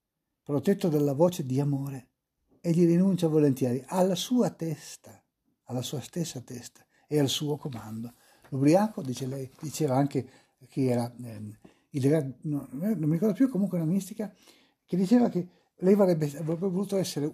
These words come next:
come un ubriaco portato per mano da Dio. Dice Kabir. Dice Kabir,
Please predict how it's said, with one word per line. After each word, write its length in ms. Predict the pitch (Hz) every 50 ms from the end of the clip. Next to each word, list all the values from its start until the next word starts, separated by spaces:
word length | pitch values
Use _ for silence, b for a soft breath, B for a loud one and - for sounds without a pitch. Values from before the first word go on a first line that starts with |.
| - -
come 180 | - 175 185
un 120 | 190 196 208
ubriaco 680 | 196 180 196 196 202 208 226 240 240 - 233 180 151 -
portato 500 | - - 185 175 175 - 202 202 202 202
per 240 | - - 160 143 131
mano 500 | 131 147 160 170 175 180 180 175 - _ _ _
da 160 | - 156 147
Dio. 400 | 117 - - - - - 120 - _ _ _ _ _ _ _ _ _ _ _ _ _ _ _ _ -
Dice 340 | 147 147 131 - - 147
Kabir. 600 | - - 135 117 107 113 113 117 - - - _ _ _ _ _ _ _ _ _ _ _ _ _ _ _ _ _ _ _ _ _ _ _ _ _ _ _ _ _ _ _ _ _ _ _ _ _ _ _ _ _ - - - - - - - - - - - - _ _ _ _ _ - - - - - - - - - - - - - - - - - - - - - - _ _ _ _ _ _ _ _ _ _ _ - _ _ B B B B B
Dice 220 | B 170 170 170
Kabir, 380 | 143 131 113 101 - - -